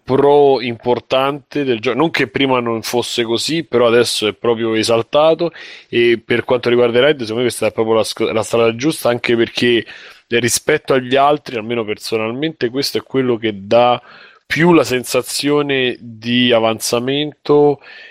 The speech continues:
e di escalation di quello che sta accadendo. Quindi, insomma, inizi in, eh, con un, eh,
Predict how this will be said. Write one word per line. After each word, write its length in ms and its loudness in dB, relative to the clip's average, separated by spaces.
e 120 -2
di 140 0
escalation 880 0
di 100 -8
quello 220 0
che 100 -2
sta 480 0
accadendo. 760 -2
Quindi, 220 -2
insomma, 380 -2
inizi 880 -2
in, 600 -4
eh, 500 -4
con 200 -2
un, 920 -2
eh, 680 -6